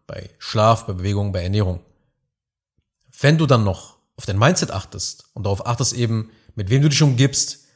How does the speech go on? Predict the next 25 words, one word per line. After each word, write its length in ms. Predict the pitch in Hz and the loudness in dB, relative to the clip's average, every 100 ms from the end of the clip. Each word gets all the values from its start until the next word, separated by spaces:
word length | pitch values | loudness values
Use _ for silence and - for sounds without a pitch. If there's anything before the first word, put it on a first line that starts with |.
| _ | _
dass 180 | 98 - | -6 -4
du 80 | 101 | -2
nicht 160 | 101 | -4
mit 100 | 98 | -2
toxischen 380 | - - - 120 | -2 0 2 4
Menschen 260 | 127 - 110 | 2 2 0
abhängst, 380 | - 87 85 | -2 -4 -4
sondern 180 | 110 98 | 0 0
mit 140 | 95 98 | 2 4
Leuten, 240 | 120 117 | 4 4
die 140 | 104 | 0
wirklich 240 | 117 117 110 | 0 0 0
im 80 | 104 | 2
Leben 160 | 104 | 0
vorankommen 460 | 95 107 113 101 87 | 2 0 2 -2 -2
wollen, 200 | 85 101 _ _ _ _ - | -6 -10 _ _ _ _ -4
dann 100 | 160 | 0
hast 140 | - | 0
du 60 | 104 | 0
wirklich 160 | 101 | -2
diese 180 | - 92 | -2 -2
Basics 360 | 87 95 - - | 0 0 -2 -6
schon 120 | 92 | -6
herausragend 720 | 87 90 92 117 - 87 85 | -4 -2 2 2 2 -4 -6
gemeistert. 480 | 92 82 - - | -6 -6 -8 -10